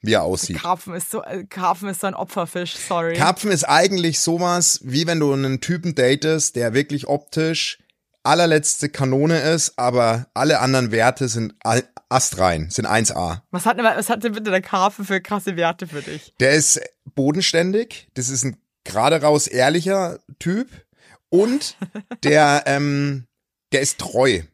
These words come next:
Speaker 1: Das ist ein treuer, eine treue Seele, ist immer da, ist immer verlässlich, ist immer, also ist einer, auf den kannst du dich verlassen. Und die Frage ist halt, ob du sowas, ob dir halt Optik wichtiger ist. Für mich zählen halt schon immer die inneren Werte eher.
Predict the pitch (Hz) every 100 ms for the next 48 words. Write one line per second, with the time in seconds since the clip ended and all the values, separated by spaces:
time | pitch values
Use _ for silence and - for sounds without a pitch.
0 | - 107 117 - - 110 123 175 165 160
1 | 135 113 - 127 151 143 135 135 151 156
2 | 151 151 - 120 - 151 160 - 117 120
3 | 127 131 110 - 143 160 160 147 117 127
4 | - 143 139 - - 110 - 151 165 160
5 | 160 - _ _ _ _ _ _ 127 120
6 | 143 - 135 160 143 - 143 147 - 139
7 | - 127 139 131 107 101 - 117 110 -
8 | _ _ - 113 - 110 131 131 127 113
9 | - 120 107 117 117 117 - - _ _
10 | _ 120 123 113 - - - 90 95 -
11 | 95 90 90 - 95 107 - 135 127 131
12 | 120 123 135 123 117 135 104 95 87 82
13 | 87 87 80 85